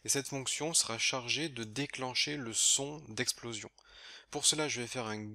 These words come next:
get component et je vais récupérer le audio source, le audio source de, de ma caméra,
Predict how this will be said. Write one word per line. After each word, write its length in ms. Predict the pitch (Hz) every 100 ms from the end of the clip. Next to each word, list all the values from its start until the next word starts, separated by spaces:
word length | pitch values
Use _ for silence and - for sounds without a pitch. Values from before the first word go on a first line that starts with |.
| 110
get 200 | 143 151 -
component 600 | 147 131 135 131 127 127 - 110
et 80 | 120
je 100 | 113
vais 100 | 107
récupérer 760 | 117 117 - 117 123 120 117 123
le 360 | 117 110 110 -
audio 340 | - 123 113 110
source, 540 | - - - - - _ - - _ _ _ _ _ _ - - _
le 100 | 117
audio 300 | 117 113 120
source 360 | 113 - 120 110
de, 220 | 107 104
de 100 | 104
ma 140 | 104
caméra, 460 | 104 104 104 123 185